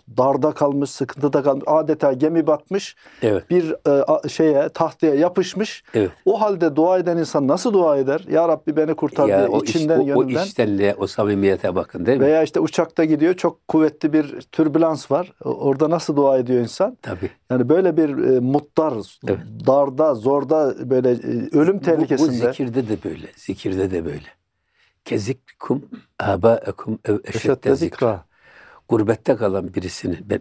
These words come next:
Speaker 2: ah, hep öyle getiririm. Anne babasını na-, zikrederken hangi haleti ruhiye bürünüyorsa ondan daha güçlü bir şekilde Allah'ı zikredin.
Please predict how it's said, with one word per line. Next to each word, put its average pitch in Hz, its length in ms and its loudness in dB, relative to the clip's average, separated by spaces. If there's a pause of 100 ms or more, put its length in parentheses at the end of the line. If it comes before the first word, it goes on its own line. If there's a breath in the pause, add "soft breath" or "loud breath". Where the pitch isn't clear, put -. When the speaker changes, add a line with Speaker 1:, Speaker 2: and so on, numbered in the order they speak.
Speaker 2:
ah, - 220 -2
hep - 220 -6
öyle 95 180 0
getiririm. - 460 -6 (920 loud breath)
Anne 117 300 4
babasını 98 580 0
na-, 98 220 -2
zikrederken 101 680 -4
hangi 127 320 0
haleti 101 520 -2
ruhiye 98 540 0
bürünüyorsa 104 600 0 (1000 soft breath)
ondan 120 360 0
daha 120 160 0
güçlü 117 340 -6
bir 98 60 -2
şekilde 90 440 0
Allah'ı 85 460 -2
zikredin. - 460 -14